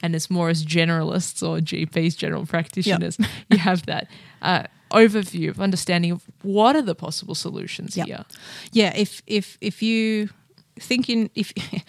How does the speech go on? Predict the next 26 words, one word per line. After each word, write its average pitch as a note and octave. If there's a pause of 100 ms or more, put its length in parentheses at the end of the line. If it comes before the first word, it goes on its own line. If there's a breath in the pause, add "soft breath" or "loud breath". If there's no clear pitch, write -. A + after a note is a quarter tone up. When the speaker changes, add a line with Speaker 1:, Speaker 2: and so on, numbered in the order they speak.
(420 loud breath)
Speaker 2:
if -
you A3
go C4
to C4+
a, G#3+
a, F#3+ (220)
a G3
massage A3+
therapist, B3
you're F3
gonna E3+
get E3
a E3+
massage. E3
If -
you F#3+
go G3
to G#3
acupuncturist, A3+ (320)
they're F#3
gonna F3+
fix -
your F3
problem F3
with E3
acupuncture. -